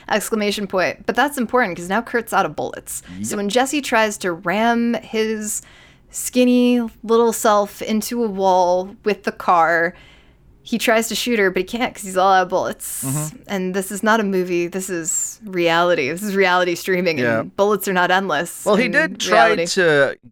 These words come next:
Speaker 2: attack her in the car when she first crashed in, but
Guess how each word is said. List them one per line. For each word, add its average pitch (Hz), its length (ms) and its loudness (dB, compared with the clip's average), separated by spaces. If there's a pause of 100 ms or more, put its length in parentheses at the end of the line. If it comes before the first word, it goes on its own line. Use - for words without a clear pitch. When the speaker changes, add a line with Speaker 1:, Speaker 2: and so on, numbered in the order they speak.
(180)
Speaker 2:
attack 175 460 -2
her 170 280 4
in 160 280 -4
the 123 80 0
car 98 640 2 (160)
when 127 160 0
she 120 120 -4
first 127 380 -2
crashed 117 340 2
in, 120 300 2
but 156 280 2